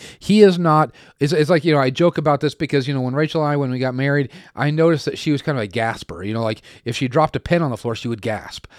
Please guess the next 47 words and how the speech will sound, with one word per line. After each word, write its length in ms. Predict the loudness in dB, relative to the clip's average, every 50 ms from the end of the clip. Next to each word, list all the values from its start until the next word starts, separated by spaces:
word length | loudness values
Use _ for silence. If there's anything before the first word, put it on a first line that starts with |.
| -10 _ 0
I'm 100 | 2 4
not 140 | 4 4
even 120 | 2 2 2
joking. 280 | 2 2 0 0 -2
That's 200 | -4 -6 -6 -2
literally 280 | -2 0 2 4 4 4
what 100 | 2 2
would 80 | 0 0
happen. 320 | -2 -2 -4 -6 -10 -18 -20 -20 -20 -20
She 160 | -4 0 2 2
would, 180 | 2 0 -6 -12 -6
<gasps> 0 | 0 6 8 8 8 8 6 0 0 4
you 120 | 6 6
know, 80 | 6 6
she, 120 | 4 0
'cause 140 | -4 -2 -2
she 80 | 2 6
dropped 220 | 6 6 6 4
a 20 |
pen, 380 | 2 4 4 4 4 2 0 -4 -6
you 80 | -6
know, 60 | -2 0
on 140 | 0 0
the 40 | 0
floor, 380 | 2 2 2 2 2 2 -2 -4 -10 -18 -8
you 120 | -2 0 2
know, 180 | 2 2 2
and 80 | 2 2
not 160 | 2 2 2
like 180 | 2 0 0 0
if 60 | -4
she 100 | -4 -2
dropped 240 | 0 0 0 0 -2
a, 120 | -4 -6 -6 _ -6
it 100 | -2 0
wasn't 200 | 0 2 2 2
even 80 | 2
like 140 | 2 0 -2
a 40 | 0
cup 180 | 0 2 2
of 100 | 4 4
water. 280 | 6 6 6 6 6 6
It 60 | 2
was 80 | 0 0
like 100 | -4 -6
a 80 | -6
pen, 440 | -10 -4 0 0 2 2 0 -2 -6